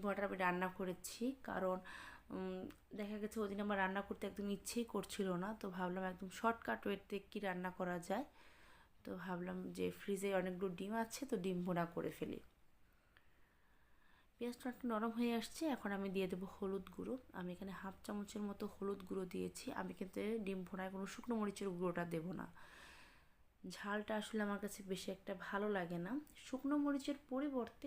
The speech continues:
এখানে আমি কাঁচা মরিচ দেব। এখানে ঝালের জন্য আমি আট দশটার মতো কাঁচা মরিচ মাঝখান থেকে চিড়ে দিয়ে দিচ্ছি। কাঁচা মরিচের ফ্লেভারটা ভালো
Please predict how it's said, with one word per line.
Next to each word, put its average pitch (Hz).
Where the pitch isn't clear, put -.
এখানে 208
আমি 202
কাঁচা 220
মরিচ 202
দেব। -
এখানে 202
ঝালের 202
জন্য 214
আমি 185
আট 190
দশটার 208
মতো 202
কাঁচা 190
মরিচ 196
মাঝখান 180
থেকে -
চিড়ে 208
দিয়ে 190
দিচ্ছি। 175
কাঁচা 185
মরিচের 185
ফ্লেভারটা 196
ভালো 208